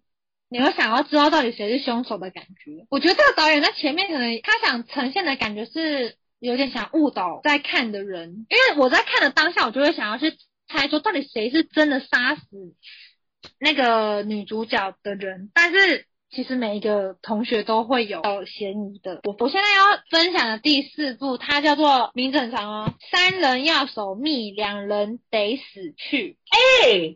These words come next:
Speaker 2: 我有听过这部，我真的很想看。
Speaker 1: 这部真的很好看，但是一开始我在 Netflix 上面看到这部的中文的时候，我心想说，这名字取得很，就像是一个诗，你知道吗？
Speaker 2: 诗。
Speaker 1: 在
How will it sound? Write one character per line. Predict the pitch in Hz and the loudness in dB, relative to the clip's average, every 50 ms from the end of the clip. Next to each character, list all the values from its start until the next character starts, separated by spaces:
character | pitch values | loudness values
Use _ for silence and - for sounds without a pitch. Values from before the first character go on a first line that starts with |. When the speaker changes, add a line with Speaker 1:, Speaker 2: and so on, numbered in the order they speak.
| _ _ | _ _
Speaker 2:
我 | - 262 339 440 | -4 2 4 6
有 | 539 494 311 | 6 6 4
听 | - 403 440 427 | 4 4 6 6
过 | 466 466 403 | 8 6 6
这 | - 370 359 | 4 2 2
部， | - 370 | 4 6
我 | - 440 | 6 6
真 | - - - - | 4 2 -2 -2
的 | 285 - | -2 0
很 | 269 214 240 269 | 0 0 0 0
想 | 311 - - 180 | 0 0 0 -2
看。 | - 277 247 180 - - | -2 -2 -2 0 2 4
Speaker 1:
这 | 480 466 | 4 4
部 | 403 453 480 349 - - | 6 6 4 4 4 2
真 | 403 440 427 415 | 2 4 4 4
的 | 403 370 | 4 4
很 | 311 277 302 269 | 4 4 2 4
好 | 320 302 262 | 4 2 2
看， | 269 339 320 311 | 2 2 2 2
但 | 349 359 392 | 2 0 0
是 | 403 392 370 330 277 _ | 0 0 0 0 -2 _
一 | - 370 | -4 -2
开 | - 427 370 392 | 0 0 0 0
始 | 339 285 220 196 | 0 -4 -4 -2
我 | 247 | 0
在 | 302 359 359 | 0 2 2
Netflix | 311 294 302 320 294 262 269 | 2 2 2 2 0 -2 -2
上 | - 277 | -4 -6
面 | 277 294 | -4 -2
看 | 311 285 | -2 -2
到 | 269 | -2
这 | 262 285 262 240 | -2 -2 -4 -4
部 | - 262 | -4 -4
的 | 233 214 | -6 -6
中 | - - 233 233 233 | -4 -4 -4 -4 -4
文 | 220 202 | -4 -6
的 | 196 202 | -6 -6
时 | 185 | -6
候， | 214 208 | -4 -4
我 | 196 208 | -4 -4
心 | - 359 466 508 | -6 -6 -4 -4
想 | 415 262 | -4 -2
说， | 254 294 302 339 349 | 0 0 0 2 2
这 | - 554 415 | 2 2 4
名 | 339 285 302 330 | 4 2 2 0
字 | - 294 269 | 0 -2 -4
取 | - - - 262 | -4 -4 -6 -4
得 | 233 226 | -4 -4
很， | 220 - 220 254 220 196 190 - _ _ - | -4 -2 -2 -2 -2 -4 -6 -12 _ _ -2
就 | - 480 | 0 2
像 | 523 523 480 480 | 2 2 2 4
是 | 508 466 | 4 4
一 | 359 320 | 4 4
个 | 320 | 2
诗， | 311 - - - - 294 302 311 311 330 320 | 2 0 -4 -4 -2 -2 0 2 2 2 0
你 | 247 208 | 0 0
知 | 220 | 0
道 | 233 240 240 | 0 0 2
吗？ | 226 226 262 254 - - _ _ - - | 0 0 0 -2 -4 -8 _ _ -6 -2
Speaker 2:
诗。 | 415 392 381 381 427 480 | 0 0 2 0 0 0
Speaker 1:
在 | - 349 349 339 285 254 247 | 0 2 4 4 4 2 0